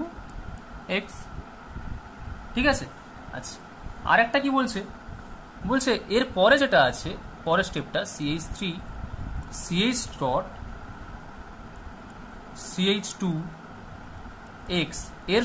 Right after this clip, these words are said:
সঙ্গে যে তোমার, আহ, তোমার যে এইচ এক্সটা যে reaction হচ্ছে, যে তোমার ধরো homolytic ক্লিভেজ এইভাবে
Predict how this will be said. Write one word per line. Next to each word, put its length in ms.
সঙ্গে 240
যে 120
তোমার, 180
আহ, 880
তোমার 180
যে 60
এইচ 200
এক্সটা 260
যে 100
reaction 380
হচ্ছে, 220
যে 140
তোমার 180
ধরো 180
homolytic 360
ক্লিভেজ 240
এইভাবে 180